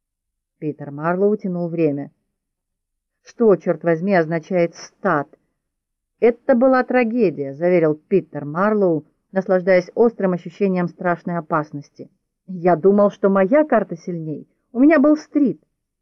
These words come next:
Вот почему я поставил зажигалку». «Ну, расскажите вы ему», резко бросил он Кингу. «По каким правилам играют в стат, Марлоу?» Тишину разорвал гром, прогремевший на горизонте.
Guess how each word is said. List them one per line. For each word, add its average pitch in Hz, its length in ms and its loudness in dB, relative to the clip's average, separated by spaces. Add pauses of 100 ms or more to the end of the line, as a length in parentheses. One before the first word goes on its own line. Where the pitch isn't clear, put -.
(180)
Вот 202 280 0
почему 262 300 2
я 185 120 4
поставил 196 480 0
зажигалку». 202 720 -4 (440)
«Ну, 147 120 -14
расскажите 196 640 0
вы 262 160 0
ему», 143 360 -4 (220)
резко 180 320 0
бросил 151 380 -2
он 143 140 -8
Кингу. 139 420 -18 (1400)
«По 247 80 0
каким 320 340 2
правилам 208 500 2
играют 190 400 0
в - 60 -20
стат, 160 320 -4
Марлоу?» 185 500 -10 (2000)
Тишину 170 340 -6
разорвал 160 440 0
гром, 180 320 0 (200)
прогремевший 160 560 -2
на 156 120 -4
горизонте. 151 640 -6